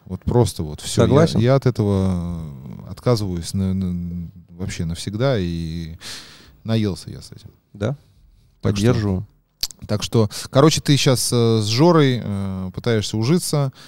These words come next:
Speaker 1: э, возишь машины, запчасти, оказываешь консультационные услуги,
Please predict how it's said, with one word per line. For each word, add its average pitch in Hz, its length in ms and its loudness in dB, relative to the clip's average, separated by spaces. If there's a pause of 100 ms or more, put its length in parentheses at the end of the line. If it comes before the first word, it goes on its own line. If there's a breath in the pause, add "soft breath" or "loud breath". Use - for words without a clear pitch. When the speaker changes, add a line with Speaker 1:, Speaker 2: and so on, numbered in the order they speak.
(240 soft breath)
Speaker 1:
э, 95 880 -4
возишь 113 380 4
машины, 131 640 2
запчасти, 107 580 0
оказываешь 101 400 -4
консультационные 104 640 2
услуги, 139 480 4